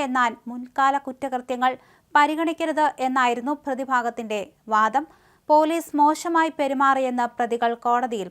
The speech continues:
പറഞ്ഞു. രണ്ടായിരത്തി പതിനാറ് ജൂൺ ഇരുപത്തിനാലിനാണ് തോട്ടട സ്വദേശി നബീസയുടെ മൃതദേഹം ആര്യമ്പാവ് ഒറ്റപ്പാലം റോഡിൽ നായാടിപ്പാറയ്ക്ക് സമീപം റോഡരികിൽ കിടക്കുന്നത് കണ്ടത്.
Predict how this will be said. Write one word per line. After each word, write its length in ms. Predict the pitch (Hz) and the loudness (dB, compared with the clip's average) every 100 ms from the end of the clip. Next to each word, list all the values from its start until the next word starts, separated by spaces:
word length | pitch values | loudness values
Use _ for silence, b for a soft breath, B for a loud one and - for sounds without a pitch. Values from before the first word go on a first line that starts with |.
| - | -2
പറഞ്ഞു. 280 | 180 180 214 _ b b b b | -2 -2 -14 _ b b b b
രണ്ടായിരത്തി 400 | 285 302 370 370 381 | -2 2 2 0 2
പതിനാറ് 420 | 311 285 285 285 302 262 | 2 4 2 2 0 -2
ജൂൺ 140 | 277 262 | -6 -4
ഇരുപത്തിനാലിനാണ് 920 | 247 269 277 269 254 269 269 247 202 170 _ - | -4 -4 -4 -2 0 0 2 0 0 -4 _ -4
തോട്ടട 360 | 247 254 269 262 262 - | -2 0 0 2 0 -2
സ്വദേശി 500 | 262 240 240 247 294 302 b b b 262 | -8 -4 -4 -4 -8 -10 b b b 2
നബീസയുടെ 600 | 294 285 349 - 349 330 285 | 2 2 -4 -2 -2 -2 -4
മൃതദേഹം 540 | 262 247 254 262 277 262 - 247 | -6 -4 -4 -2 -4 -4 0 2
ആര്യമ്പാവ് 600 | 262 285 277 277 269 254 - b b 269 | 2 0 0 2 4 2 -2 b b -2
ഒറ്റപ്പാലം 600 | 277 339 339 330 320 294 277 | 0 -4 2 4 4 2 0
റോഡിൽ 260 | 277 269 - 247 | 0 -2 -6 -2
നായാടിപ്പാറയ്ക്ക് 920 | 254 262 285 294 294 277 262 262 277 262 | 2 4 4 0 0 0 0 -2 -6 -4
സമീപം 460 | 262 240 240 226 - b b - 285 | -2 -2 0 0 0 b b -2 4
റോഡരികിൽ 540 | 302 330 330 294 294 - | 4 4 0 -2 -6 -4
കിടക്കുന്നത് 540 | 269 254 254 254 220 208 | -2 -2 -2 -4 -2 -4
കണ്ടത്. 320 | 202 185 190 | -6 -6 -8